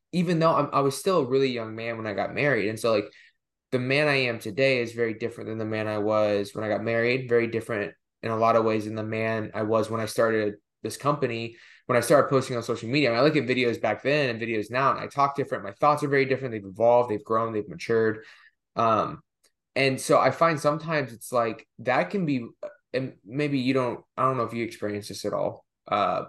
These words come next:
but I know, and I, maybe there's younger influencers out there and younger coaches or whoever that's listening to this, but it, it's almost hard to navigate because who you were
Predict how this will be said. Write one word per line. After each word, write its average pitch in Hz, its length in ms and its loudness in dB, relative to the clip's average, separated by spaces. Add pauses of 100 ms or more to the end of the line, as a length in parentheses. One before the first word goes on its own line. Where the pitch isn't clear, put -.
(120)
but 107 300 2
I 113 80 0
know, 113 400 0
and 104 80 -8
I, 110 180 -6
maybe 117 300 -2
there's 107 240 -2
younger 110 340 -2
influencers 107 640 -4
out 101 200 -2
there 110 100 -2
and 107 100 -6
younger 104 380 -4
coaches 104 460 -4
or 104 80 -4
whoever 104 340 -2
that's 98 160 -4
listening 101 340 -8
to 104 80 -10
this, 101 260 -6 (800)
but 127 220 4
it, 113 300 -2
it's 127 160 0
almost 170 320 4
hard 127 240 4
to 117 80 -2
navigate 113 400 0
because 117 260 -4
who 175 220 -2
you 147 260 2
were 131 460 4